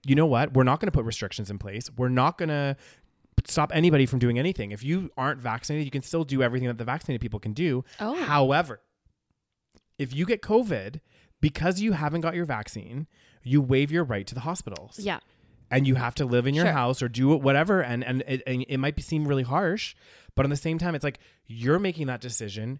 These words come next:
Speaker 1: You live with the consequences of your decision.
Speaker 2: Right.
Speaker 1: Right? So, I don't know. It's a bit like, you know what I mean? But I think that's one way to say, "Hey, you know what?"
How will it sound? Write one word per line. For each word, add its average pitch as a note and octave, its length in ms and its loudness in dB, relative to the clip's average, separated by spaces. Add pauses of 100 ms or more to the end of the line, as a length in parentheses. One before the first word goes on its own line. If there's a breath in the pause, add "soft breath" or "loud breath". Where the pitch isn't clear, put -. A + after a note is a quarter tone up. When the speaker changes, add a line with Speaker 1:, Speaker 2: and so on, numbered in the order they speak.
(180)
Speaker 1:
You C3 240 2
live D3+ 180 2
with D3+ 100 -4
the D3 60 -4
consequences B2 640 -8
of C3 100 -4
your A2 120 -2
decision. A2 540 -6
Speaker 2:
Right. F#3+ 300 0 (180)
Speaker 1:
Right? A#2 260 -2
So, C#3+ 380 -2 (140)
I D3+ 80 -2
don't E3 100 2
know. G#2+ 180 -2 (140)
It's D3+ 300 -6
a E3+ 80 -4
bit F3+ 260 0
like, D#3 320 0
you C#3 140 -2
know C#3 40 2
what C3+ 80 2
I C3 40 2
mean? C3+ 160 0
But D#3 140 0 (220 loud breath)
I E3+ 120 -2
think G#3 100 0
that's F#3 220 -4
one D3+ 160 0
way E3 100 2
to D3+ 100 -2
say, B2+ 200 -4
"Hey, E3 220 -2
you C3 120 -4
know G3 140 -4
what?" B2 280 -6